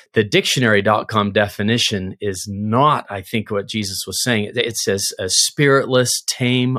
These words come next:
overly compliant, submissive. And that does not sound like Captain Moroni, that if all men would be like unto Moroni,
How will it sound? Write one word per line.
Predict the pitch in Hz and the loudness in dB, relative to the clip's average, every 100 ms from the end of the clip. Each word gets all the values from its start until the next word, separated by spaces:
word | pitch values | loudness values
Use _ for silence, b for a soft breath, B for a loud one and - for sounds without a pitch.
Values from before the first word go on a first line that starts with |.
| - | -2
overly | 127 131 127 120 117 | -2 0 -2 -2 -2
compliant, | - 113 110 - 110 107 107 104 | -4 -8 -6 -4 -2 -2 -6 -8
submissive. | - 110 107 107 104 - 107 104 _ B B B | -4 -4 -2 -2 -2 -2 -2 -4 _ B B B
And | 101 110 | -4 -2
that | 233 240 | -2 -2
does | 107 95 | -4 -2
not | 107 127 185 - | -2 2 2 0
sound | - - 110 104 98 | -4 -2 -2 -2 -2
like | 110 104 | -2 -2
Captain | - 113 - 104 | -4 -4 -2 -2
Moroni, | 107 113 120 110 95 | 0 2 2 0 -2
that | 92 104 | -2 -2
if | 101 120 | 0 2
all | 120 127 | 2 4
men | 120 110 | 2 2
would | 113 113 | 0 0
be | 113 | 0
like | 107 110 107 | 2 0 -2
unto | 104 - | -8 -6
Moroni, | 101 101 107 117 101 95 | -6 -4 -2 -2 -4 -6